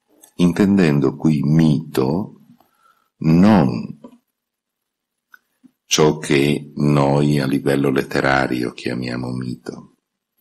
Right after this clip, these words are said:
ma intendendo mito a livello storico, cioè non storia.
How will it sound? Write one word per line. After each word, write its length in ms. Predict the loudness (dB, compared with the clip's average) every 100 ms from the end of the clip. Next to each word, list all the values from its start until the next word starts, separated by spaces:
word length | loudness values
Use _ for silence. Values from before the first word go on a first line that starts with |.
| _ _ -20 _ _ _
ma 120 | -4
intendendo 600 | -2 0 0 2 2 2
mito 380 | 2 0 -2 -2
a 20 |
livello 400 | -2 -2 -4 -4
storico, 640 | -4 -6 -6 -8 -8 -8
cioè 500 | -6 -2 -2 -4 -8 -2
non 580 | 0 2 0 -2 -4 -6
storia. 680 | -10 -8 -10 -10 -12 -14